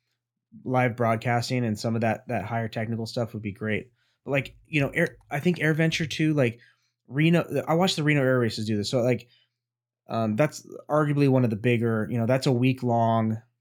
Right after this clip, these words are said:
I mean, there's not, like, s-, seminars and workshops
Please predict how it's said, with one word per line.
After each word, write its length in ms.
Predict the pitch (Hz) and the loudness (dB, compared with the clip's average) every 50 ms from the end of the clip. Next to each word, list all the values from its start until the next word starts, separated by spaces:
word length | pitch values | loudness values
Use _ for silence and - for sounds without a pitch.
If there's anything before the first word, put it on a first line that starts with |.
| _ _ _ _ _ _ _ _ _ _ - | _ _ _ _ _ _ _ _ _ _ -10
I 80 | 147 | -6
mean, 60 | 151 165 | -4 -2
there's 160 | 170 170 160 | 0 0 2
not, 100 | 185 139 | 2 2
like, 120 | 123 120 | 2 0
s-, 320 | - - - - - - - - - - 65 | -2 -4 -8 -6 -8 -8 -10 -12 -12 -14 -12
seminars 680 | - - - - 120 117 117 117 117 113 113 110 110 101 | -10 -8 -4 -2 -2 0 0 2 2 2 2 0 0 0
and 100 | 107 104 104 | -2 -2 -2
workshops 560 | 113 117 - - - 113 107 104 - - | -4 -4 -6 -4 -4 -2 -2 -4 -4 -8